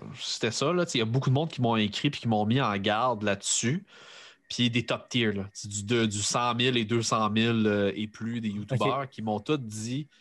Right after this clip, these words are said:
Speaker 1: Hey, c'est bon ce que tu fais, mais tu sors ça trop vite présentement. Slack la pédale. C'est bon,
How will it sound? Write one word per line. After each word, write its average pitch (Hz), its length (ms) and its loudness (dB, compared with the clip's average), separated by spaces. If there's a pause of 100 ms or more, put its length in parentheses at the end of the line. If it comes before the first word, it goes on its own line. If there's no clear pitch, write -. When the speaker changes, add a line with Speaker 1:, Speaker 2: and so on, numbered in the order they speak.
(360)
Speaker 1:
Hey, 120 140 -4
c'est 120 160 -4
bon 131 180 -2
ce - 80 -8
que 127 60 -2
tu - 140 -4
fais, 139 340 -2 (120)
mais 107 100 -4
tu - 80 -6
sors 107 320 0
ça 110 140 -4
trop 101 260 -8
vite 107 200 -4
présentement. 107 600 -4 (140)
Slack - 440 -6
la 98 100 -4
pédale. 98 480 0
C'est 107 180 -4
bon, 107 320 0